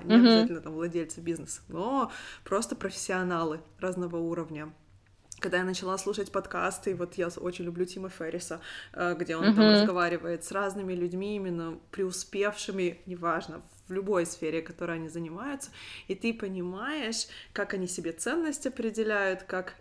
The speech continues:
Speaker 1: и это в-, у тебя начинает расширяться сознание.
Speaker 2: Да.
Speaker 1: Вот. И это прям действительно классный совет, который ты дала, потому что я очень согласна с этим.
Speaker 2: Это правда. И вот, э, а,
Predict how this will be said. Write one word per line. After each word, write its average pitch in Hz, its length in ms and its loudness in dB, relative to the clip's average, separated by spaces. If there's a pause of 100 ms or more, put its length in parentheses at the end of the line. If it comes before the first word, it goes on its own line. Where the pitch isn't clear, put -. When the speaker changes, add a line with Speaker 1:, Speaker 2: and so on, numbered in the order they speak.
Speaker 1:
и 208 60 0
это 220 260 2
в-, - 320 -10
у 202 120 -6
тебя 202 340 -2
начинает 247 460 0
расширяться 196 600 -4
сознание. 175 840 -4 (840)
Speaker 2:
Да. 165 360 12
Speaker 1:
Вот. 151 140 -10
И 190 60 -2
это 196 240 0
прям 202 300 -2
действительно 185 540 -6
классный 185 380 -4
совет, 175 380 -6
который 170 380 -10
ты 170 140 -14
дала, 170 300 -6
потому 180 200 -6
что - 180 -10
я 175 200 0
очень 170 480 -4
согласна 147 560 -6
с - 80 -16
этим. 165 300 -14 (1120)
Speaker 2:
Это 185 200 10
правда. 180 360 12
И 190 240 6
вот, 190 340 0
э, 175 260 4 (440)
а, 170 640 4